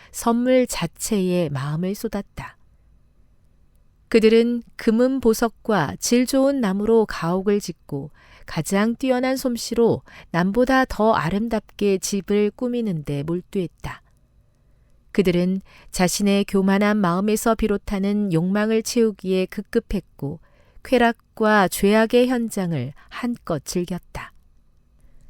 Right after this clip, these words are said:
그들은 자신의 상상을 따라서 타락하고 말았다. 계획하고 의논하는 과정에서 하나님을 제해버렸기 때문이다. 그들은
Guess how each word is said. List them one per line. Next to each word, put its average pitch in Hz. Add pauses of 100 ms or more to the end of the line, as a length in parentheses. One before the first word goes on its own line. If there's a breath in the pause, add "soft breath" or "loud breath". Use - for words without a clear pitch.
(480)
그들은 226 (180)
자신의 247
상상을 262
따라서 220
타락하고 226
말았다. 143 (1040)
계획하고 208
의논하는 226
과정에서 175
하나님을 233
제해버렸기 202
때문이다. 196 (960)
그들은 180